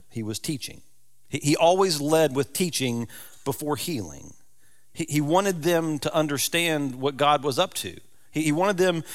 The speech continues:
to repent or to turn away from these preconceived ideas of who they thought God was and how it was that they could have a right relationship with him. And, and instead, he wanted them to embrace and to believe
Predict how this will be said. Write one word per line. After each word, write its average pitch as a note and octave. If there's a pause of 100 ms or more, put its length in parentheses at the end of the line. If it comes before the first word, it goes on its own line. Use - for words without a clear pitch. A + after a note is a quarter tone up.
(160)
to E3+
repent D3
or C3+
to C#3
turn A3+
away F3+
from D3
these D3
preconceived F#3+
ideas D3+
of -
who G3+
they F#3
thought F3
God C#3+
was D3
and - (160)
how G#3
it G3
was F3+
that D3+
they D#3+
could C#3+
have D#3+
a C#3+
right D3+
relationship C#3
with G2+
him. G#2+ (180)
And, D#3+
and D#3
instead, E3
he F3+
wanted F#3
them F3
to E3+
embrace C#3+ (180)
and A#2+
to A#2+
believe B2+